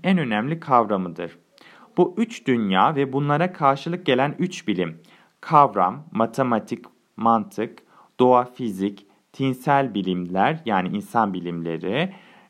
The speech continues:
oluyor. Bunlar, e, hep sav yani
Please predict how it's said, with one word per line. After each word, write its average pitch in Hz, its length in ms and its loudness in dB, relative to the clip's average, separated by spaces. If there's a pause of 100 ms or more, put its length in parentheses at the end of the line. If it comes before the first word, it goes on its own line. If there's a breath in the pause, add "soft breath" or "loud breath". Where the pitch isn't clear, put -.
(160)
oluyor. 92 380 -2 (720 soft breath)
Bunlar, 180 520 2 (340 soft breath)
e, 107 260 0
hep 196 300 -2
sav 135 540 4 (120)
yani 98 380 2